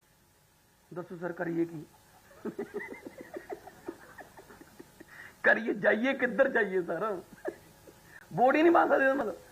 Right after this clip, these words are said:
ਮ-, ਮੇਰੀ ਮਾਂ ਨੇ ਜੇ ਵੋਟ ਪਾਉਣੀ ਹੈ ਤਾਂ ਉਹਨੂੰ ਪਾਕਿਸਤਾਨ ਤੋਂ ਕਾਗਜ਼ ਮੰਗਵਾਉਣੇ ਪੈਣਗੇ।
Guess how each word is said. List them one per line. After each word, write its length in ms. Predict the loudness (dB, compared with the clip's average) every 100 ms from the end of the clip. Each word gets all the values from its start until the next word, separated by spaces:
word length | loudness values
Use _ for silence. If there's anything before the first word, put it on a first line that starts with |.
| -20 -20 -20 -20 -8
ਮ-, 320 | -2 0 -2 -8 -20 -20 -20 -20 -10 0
ਮੇਰੀ 420 | 4 4 4 4
ਮਾਂ 260 | 4 4 4
ਨੇ 120 | 2
ਜੇ 80 | 0
ਵੋਟ 300 | 2 0 0
ਪਾਉਣੀ 420 | 0 0 0 0
ਹੈ 240 | -2 -4 -6 -18 -20 -20 -20 -20 -20 -20 -20 2
ਤਾਂ 80 | 4
ਉਹਨੂੰ 140 | 4
ਪਾਕਿਸਤਾਨ 560 | 4 2 2 -2 -2 -2
ਤੋਂ 220 | -2 -6 -6 -14 -2
ਕਾਗਜ਼ 280 | 0 0 -2
ਮੰਗਵਾਉਣੇ 260 | -6 -6
ਪੈਣਗੇ। 300 | -6 -8 -10